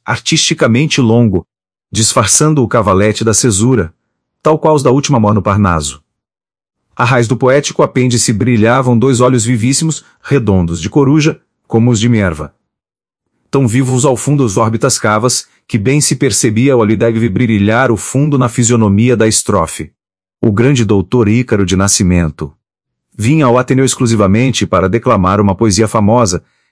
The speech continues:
que havia algum tempo era o sucesso obrigado das festas escolares do Rio. E logo depois dos prêmios teve a palavra. Durante meia hora houve uma coisa estranha,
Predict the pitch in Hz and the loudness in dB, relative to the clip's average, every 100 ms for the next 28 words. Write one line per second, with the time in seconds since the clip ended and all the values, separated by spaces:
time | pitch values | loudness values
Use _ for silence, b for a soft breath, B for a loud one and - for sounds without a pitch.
0 | - 165 147 165 127 131 139 - 139 151 | -2 0 2 2 2 0 -2 -2 0 0
1 | 147 139 139 - 131 - 143 - 139 117 | 0 0 2 -2 0 0 0 0 0 0
2 | 90 113 113 104 98 - 107 120 104 117 | 0 0 0 0 -2 -2 -2 0 -2 0
3 | 131 98 104 110 95 107 98 110 85 _ | 0 2 2 0 -2 -2 0 0 -2 _
4 | _ _ _ _ _ _ _ _ _ _ | _ _ _ _ _ _ _ _ _ _
5 | _ - 214 226 143 120 123 117 107 120 | _ -8 -4 -2 0 2 2 0 0 0
6 | 104 92 - - 127 123 73 - 92 90 | 0 -2 -2 0 0 0 -2 -4 -2 -2
7 | 104 95 82 71 71 _ _ _ _ _ | -2 0 -2 -4 -10 _ _ _ _ _
8 | _ 120 131 151 139 143 135 131 147 107 | _ -2 0 0 0 2 2 2 2 2
9 | 117 113 110 95 127 120 113 - 117 113 | 2 0 0 0 -2 0 -2 -2 -2 0
10 | 104 78 | 0 -2